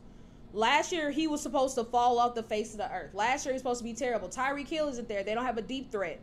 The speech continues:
What did he do? One M V P and won his second Super Bowl. And so maybe I'm just,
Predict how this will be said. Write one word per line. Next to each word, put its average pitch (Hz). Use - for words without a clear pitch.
What 202
did 247
he 254
do? 247
One 220
M 269
V 254
P 233
and 202
won 214
his 220
second 208
Super 185
Bowl. -
And 233
so 220
maybe 320
I'm 240
just, 233